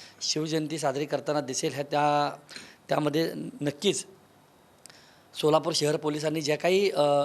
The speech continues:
नियम दिलेले आहेत, त्या नियमाच्या चौकटीमध्ये राहूनच प्रत्येक मंडळ त्या ठिकाणी शिवजयंती साजरी करतील, मिरवणूक काढतील, असा विश्वास देखील आम्हाला आहे.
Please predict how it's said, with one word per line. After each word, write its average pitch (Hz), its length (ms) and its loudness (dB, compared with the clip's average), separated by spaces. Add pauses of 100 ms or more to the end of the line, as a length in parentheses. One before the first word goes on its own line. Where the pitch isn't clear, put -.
(200)
नियम 175 320 2
दिलेले 160 260 2
आहेत, 127 120 -2 (560)
त्या 170 120 4
नियमाच्या 170 540 2
चौकटीमध्ये 165 960 0 (280)
राहूनच 151 600 2 (560)
प्रत्येक 160 400 0
मंडळ 160 360 4 (140)
त्या 147 80 4
ठिकाणी 151 320 0
शिवजयंती 147 440 -2
साजरी 139 300 0
करतील, 156 280 0
मिरवणूक 143 400 2
काढतील, 151 320 0
असा 131 220 -2
विश्वास 143 300 -2
देखील 135 280 -2
आम्हाला 131 260 2
आहे. 127 200 -2